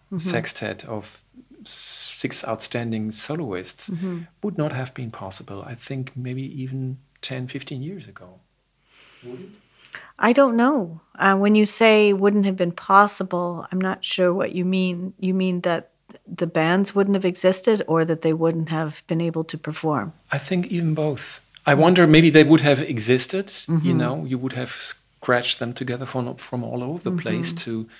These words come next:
Speaker 2: to form the band. And
Speaker 1: Mm-hmm.
Speaker 2: then the, the willingness
Speaker 1: Yeah.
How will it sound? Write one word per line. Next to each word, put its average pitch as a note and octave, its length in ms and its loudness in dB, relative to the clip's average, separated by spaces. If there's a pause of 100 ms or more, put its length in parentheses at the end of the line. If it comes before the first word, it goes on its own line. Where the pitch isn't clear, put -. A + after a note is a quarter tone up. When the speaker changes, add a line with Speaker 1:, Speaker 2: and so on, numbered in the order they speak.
(120)
Speaker 2:
to C3 100 -8
form B2+ 400 -6
the B2+ 80 -6 (120)
band. B2+ 200 -4
And B2 160 -4
Speaker 1:
Mm-hmm. - 0 -
Speaker 2:
then C3 360 0 (1120)
the, B2+ 400 2 (100)
the B2+ 440 -10 (520)
willingness C3 880 -2
Speaker 1:
Yeah. D3+ 160 0